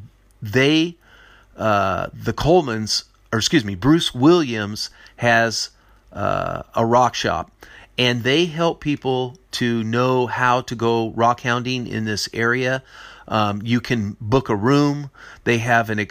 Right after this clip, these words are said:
a working ranch there, um, and they have bags full of rocks that you can discover.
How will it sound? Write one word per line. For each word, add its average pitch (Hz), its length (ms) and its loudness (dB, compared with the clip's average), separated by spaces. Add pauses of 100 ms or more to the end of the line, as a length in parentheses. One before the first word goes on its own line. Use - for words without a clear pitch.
a 98 160 -2
working 113 560 -4
ranch 127 500 -2
there, 131 440 0 (440)
um, 101 540 -2
and 107 280 -4 (320)
they 117 260 0
have 110 500 0
bags 123 560 0
full 123 260 0
of 101 120 -6
rocks 120 600 0
that 110 240 -4
you 110 160 -6
can 107 160 -6
discover. 120 640 -2